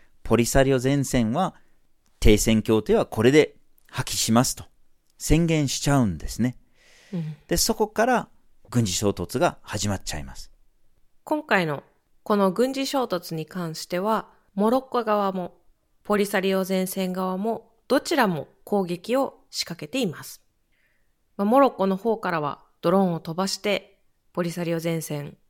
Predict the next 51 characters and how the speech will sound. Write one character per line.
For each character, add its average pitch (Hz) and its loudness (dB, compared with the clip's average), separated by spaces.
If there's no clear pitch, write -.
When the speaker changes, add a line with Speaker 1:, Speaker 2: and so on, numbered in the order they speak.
Speaker 2:
側 170 -4
を 226 -6
攻 160 -8
撃 151 -8
し - -6
た - -12
り - -18
と 160 -16
い - -12
う - -18
こ - -18
と 147 -14
も 143 -12
あ 151 -10
り 151 -6
ま 147 -12
す - -12
し、 - -12
さ 233 0
ら 214 2
に 156 -8
デ 208 4
モ 220 2
活 240 -2
動 190 4
を 180 -2
行 196 -2
っ 196 -2
て 196 -6
い 202 -2
る 247 -2
西 202 0
サ 247 2
ハ 240 -2
ラ 208 2
の 247 0
住 180 -2
民 175 -4
や 226 -4
ポ 233 2
リ 247 2
サ 247 0
リ 240 0
オ 233 2
前 233 0
線 208 -4
の 247 0
活 214 -8
動 175 0
家 180 -10
が 240 -2